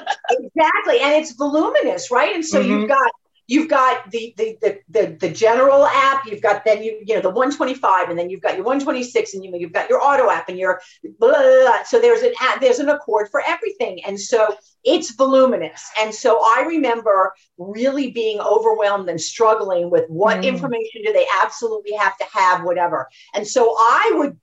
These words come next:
Speaker 1: I did what I knew best, right? Twenty-three years of, "Here's my narrative, here's my loss runs, here's my fleet list, driver's list." And I remember with my big smile on my face, all proud and, you know, bringing my stack of paper, 'cause this was two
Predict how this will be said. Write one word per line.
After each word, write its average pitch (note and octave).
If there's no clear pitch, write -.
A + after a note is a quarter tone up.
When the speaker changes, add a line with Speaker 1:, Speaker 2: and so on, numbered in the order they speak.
Speaker 1:
I C4
did G3
what F#3+
I G3+
knew A#3+
best, B4
right? G#3
Twenty-three C4
years A3
of, F#3
"Here's G#3
my D#4
narrative, A3+
here's G#3+
my D4+
loss B3+
runs, A3+
here's A3+
my C#4
fleet B3+
list, B3+
driver's G3+
list." F#3+
And G#3
I A3
remember A#3+
with A#3
my A3
big D4+
smile C4+
on A#3+
my A#3
face, A#3
all B3
proud A3+
and, A3
you G#3+
know, F#3+
bringing C4
my A#3+
stack A#3
of A#3
paper, F#3+
'cause E3+
this F#3+
was E3+
two -